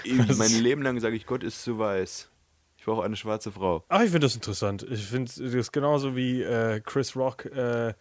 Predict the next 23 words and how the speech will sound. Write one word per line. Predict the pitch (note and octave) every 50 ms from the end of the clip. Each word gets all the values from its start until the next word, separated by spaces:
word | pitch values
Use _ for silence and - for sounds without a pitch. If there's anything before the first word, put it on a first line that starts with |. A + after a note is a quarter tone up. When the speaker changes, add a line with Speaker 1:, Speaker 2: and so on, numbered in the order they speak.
| _ - _ _ _ -
Speaker 2:
in | - B2 B2
Dogma | A#2 C#3 C3+ B2+ C3 B2+
einen | B2 B2 A#2+ A#2
guten | A#2 A#2+ A#2 - A2
Propheten | - A2+ G2+ - A2 G#2 - G#2
gemacht | G2+ G2 G2 F#2+ F#2+ -
Speaker 1:
Da | G2+
Speaker 2:
hat. | F#2+ - -
Speaker 1:
mach | F#2+ F#2+
ich | G#2 G#2
einen | A2+ G#2
Film | - - A2+ A#2
und | A2+ G#2
sag, | A2 G#2 -
Gott | - A2 G#2+
ist | G2+ A2
eine | G#2 G2+
Ziege. | - A#2+ A#2 A#2+ A2 F#2+ F#2 F2+ _ _ _ _ _ _ _ _ _ _ _ _ _ _ _ _ _ _ _ _
Fertig. | - - G#2+ G#2+ G#2+ G#2 F2+ E2+ _ _ _ _ _ _ _
Speaker 2:
Ja. | - - E4 D#4 F#3+ - _ _ _
Speaker 1:
Ja. | - G#2+ A2+ A2 - -
Speaker 2:
Goat. | D#3+ F#3 G#3+ A3 G3 D3+ - - - - _ _ _ _
Gott. | - C#3 C3+ B2 - -